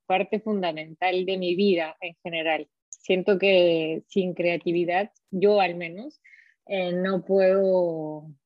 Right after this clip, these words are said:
no sé, no podría vivir. <laughs> Suena un poco exagerado, pero es que en verdad siento que es así, porque siento que si no tengo creatividad,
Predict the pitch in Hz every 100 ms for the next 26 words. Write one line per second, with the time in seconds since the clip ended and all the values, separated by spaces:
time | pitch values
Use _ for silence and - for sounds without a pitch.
0 | _ _ _ _ _ _ _ 180 - 196
1 | 180 190 190 202 190 196 226 226 208 180
2 | 190 170 - 254 - 330 - 415 415 302
3 | 285 302 285 269 262 247 285 - 294 349
4 | 330 226 214 214 208 196 220 233 254 220
5 | 220 214 208 196 233 202 185 185 - 202
6 | 208 - 247 - 226 - 196 202 208 214
7 | 208 202 - 170 185